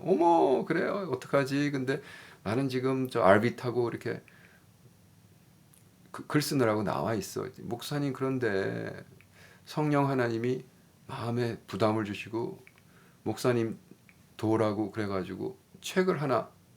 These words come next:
수표를 하나 끊고 왔는데, 아이고, 못 만나겠네요. 그러면 그냥,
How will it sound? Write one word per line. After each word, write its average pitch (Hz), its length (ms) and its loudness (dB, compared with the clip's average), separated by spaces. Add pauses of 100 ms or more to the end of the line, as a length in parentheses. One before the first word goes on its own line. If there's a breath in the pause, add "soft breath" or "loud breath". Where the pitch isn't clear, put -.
수표를 - 400 -4
하나 117 200 2
끊고 - 320 -4
왔는데, 90 400 0 (760 loud breath)
아이고, - 260 -12 (640 loud breath)
못 98 140 -4
만나겠네요. 107 800 0
그러면 104 360 -4
그냥, 113 340 -6